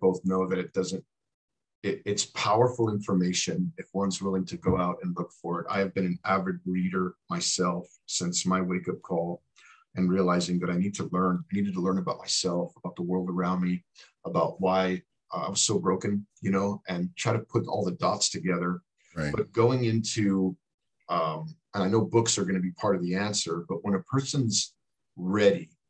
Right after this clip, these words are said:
Speaker 1: to begin to develop their leadership qualities, whether it's at work or whether it's managing a wife and a couple kids, <clears throat> or even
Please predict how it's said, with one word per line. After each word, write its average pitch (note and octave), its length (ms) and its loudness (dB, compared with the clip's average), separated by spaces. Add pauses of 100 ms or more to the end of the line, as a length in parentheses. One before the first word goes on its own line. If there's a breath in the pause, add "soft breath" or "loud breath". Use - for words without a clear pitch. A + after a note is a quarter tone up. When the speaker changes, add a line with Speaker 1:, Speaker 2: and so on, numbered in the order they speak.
(260)
Speaker 1:
to A2+ 100 -4
begin G2 300 -2
to A2 100 -4
develop F#2+ 540 0
their F2 140 0
leadership F#2+ 560 -2
qualities, F2 520 -2
whether F2+ 240 0
it's F2 160 -4
at E2 140 -4
work C3 320 6 (140)
or F2+ 80 -6
whether F#2 260 2
it's - 440 -2
managing G2 600 0 (320)
a F#2+ 60 -2
wife G2 420 2 (480)
and F#2+ 120 0
a F2+ 40 0
couple - 260 -2
kids, - 600 0
<clears throat> - 180 2
or - 200 -2
even D3+ 360 -2